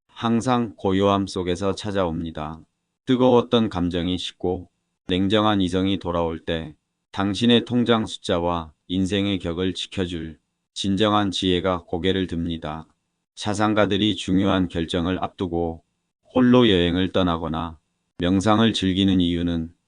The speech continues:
외부의 소음을 차단해야만 내면의 직관이 보내는 신호를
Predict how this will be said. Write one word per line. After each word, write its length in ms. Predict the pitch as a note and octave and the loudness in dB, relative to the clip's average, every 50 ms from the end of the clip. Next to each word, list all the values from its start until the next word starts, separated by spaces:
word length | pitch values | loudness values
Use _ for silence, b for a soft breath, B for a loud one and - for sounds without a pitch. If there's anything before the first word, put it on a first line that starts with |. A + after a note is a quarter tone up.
| _ _ _ _ _ - | _ _ _ _ _ -10
외부의 480 | F2 F2+ F#2+ G2+ F#2+ G2 G#2+ A2+ A2 A2 | -4 0 0 0 0 2 2 2 2 2
소음을 480 | - - A2+ A2 A2 G#2 G#2 G#2+ G#2+ | 2 2 2 2 2 2 0 0 -2
차단해야만 880 | - - G#2+ A2 G2+ G#2+ G2+ F#2+ F2+ F2 E2 D#2 D#2 D#2 D#2+ E2 D#2 D2 _ _ _ _ _ _ _ - | -4 -4 -4 -2 0 0 0 2 0 0 -2 -4 -4 -6 -8 -8 -10 -12 _ _ _ _ _ _ _ -2
내면의 440 | F2 F2 F#2+ G2 G2+ G#2 A2+ A2 | 0 2 2 2 2 2 2 2
직관이 460 | - - - - - F#2 F#2+ G2 G2 E2+ | 0 -2 -4 0 0 2 2 2 0 0
보내는 440 | F2+ E2+ E2+ F2 E2+ E2+ F2+ F2+ | -2 -2 -2 0 0 0 0 -2
신호를 600 | E2+ - - - F#2+ F#2 E2+ F2 E2+ E2+ E2 E2 | -4 -4 -4 -2 -2 -2 -2 -4 -6 -8 -8 -10